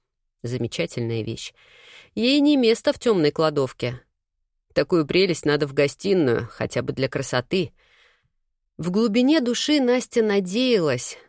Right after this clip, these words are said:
вдруг граммофон окажется в рабочем состоянии.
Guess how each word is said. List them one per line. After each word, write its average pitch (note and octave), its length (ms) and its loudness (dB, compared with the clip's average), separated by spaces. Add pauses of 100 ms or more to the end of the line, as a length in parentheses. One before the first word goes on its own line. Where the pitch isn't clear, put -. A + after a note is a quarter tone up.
вдруг F#3+ 360 -4
граммофон F3 540 0
окажется D#3 460 -2
в C#3 40 -2
рабочем E3 400 0
состоянии. C#3+ 720 0